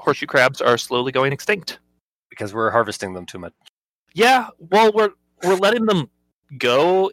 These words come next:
Speaker 1: It's just that, you know how when you, you get your blood drawn, you're always a little anemic afterwards.
Speaker 2: Yeah, they're, they're not. Yeah, it's feeling kinda woozy, and then let's let them, let's let them go back out into the wild.
Speaker 1: Yeah,
Speaker 2: Get
Speaker 1: like,
Speaker 2: picked off.
Speaker 1: they're red markets immunes.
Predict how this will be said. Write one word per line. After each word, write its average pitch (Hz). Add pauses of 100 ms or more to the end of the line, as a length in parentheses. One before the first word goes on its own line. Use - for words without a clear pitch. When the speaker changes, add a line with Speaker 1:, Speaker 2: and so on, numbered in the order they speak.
Speaker 1:
It's -
just -
that, 143 (760)
you 160
know 165
how 139
when 117 (360)
you, 120
you 123
get 113
your 113
blood 107
drawn, 104
you're 107
always 110
a -
little 107
anemic 113
afterwards. 95 (200)
Speaker 2:
Yeah, 117
they're, 110
they're 127
not. 127 (300)
Yeah, 139
it's -
feeling 175
kinda 160
woozy, 135
and 135
then 131
let's 131
let 131
them, 117
let's 123
let 117
them 117
go 113
back 107
out 107
into 101
the 104
wild. 92 (460)
Speaker 1:
Yeah, 123
Speaker 2:
Get 110
Speaker 1:
like, 120
Speaker 2:
picked 131
off. 92 (220)
Speaker 1:
they're 185
red 156
markets 107
immunes. -